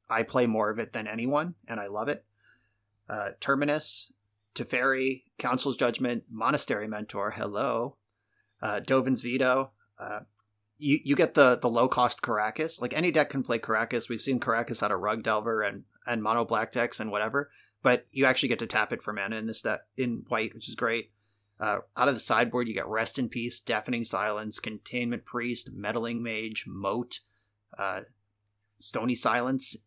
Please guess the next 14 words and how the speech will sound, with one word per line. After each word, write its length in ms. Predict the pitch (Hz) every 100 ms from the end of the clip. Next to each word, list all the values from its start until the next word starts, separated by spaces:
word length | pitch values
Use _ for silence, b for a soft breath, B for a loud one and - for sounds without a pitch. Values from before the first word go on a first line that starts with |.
| _ _
if 140 | 127 -
you 80 | 117
like. 340 | 113 123 - -
Like, 200 | 113 107 - _ _ -
the, 140 | 123 _ _ -
white 340 | 135 135 180 -
has 160 | 143
some 180 | 139 120
of 60 | 107
the 60 |
best 300 | 101 104 104
sideboard 420 | 95 101 - 90
cards, 400 | - 95 92 -
and 200 | 110 110